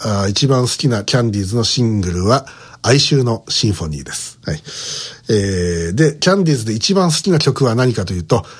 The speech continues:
アルバム夏が来たの中に、えー、収録されております、さよならバイバイです。はい。え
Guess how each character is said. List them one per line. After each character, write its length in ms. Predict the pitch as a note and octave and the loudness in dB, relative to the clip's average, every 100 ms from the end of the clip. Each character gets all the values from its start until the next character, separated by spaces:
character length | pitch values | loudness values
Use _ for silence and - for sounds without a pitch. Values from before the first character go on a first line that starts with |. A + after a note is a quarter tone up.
| - | -6
ア 100 | - | 2
ル 140 | C#3 F3 | 4 4
バ 160 | D#3 | 4
ム 200 | C#3+ C3 - | 2 0 -2
夏 340 | A#2 C3 - | 0 0 2
が 140 | F#3+ D3 | 2 0
来 140 | - | 0
た 200 | G2 F#2+ - | -4 -4 0
の 140 | A#2 | 2
中 180 | C3 A2 | 2 2
に、 80 | G2+ | 0
え 40 | |
ー、 320 | G2 G#2+ F#2+ | -2 -2 -2
収 140 | F2+ G#2 | 0 0
録 160 | G2 | 0
さ 100 | - | -2
れ 60 | F#2 | -2
て 80 | F#2 | -2
お 40 | |
り 60 | F#2 | -2
ま 100 | F#2+ | -2
す、 160 | A2 - - | -4 -4 -10
さ 180 | - B2 | 0 2
よ 140 | E3+ | 4
な 120 | F3+ E3 | 4 4
ら 200 | D3 - | 2 0
バ 160 | B2 A#2 | 0 2
イ 80 | |
バ 100 | E2+ | 0
イ 140 | D#2+ D2 - - | -4 -8 -14 -12
で 80 | |
す。 240 | - - - - | -10 -10 -14 -10
は 100 | F3 | -10
い。 60 | - - - - - - - - | -8 -8 -8 -8 -10 -14 -10 -4
え 580 | F2 E2+ D#2+ D#2+ D2+ | -2 -2 -4 -4 -6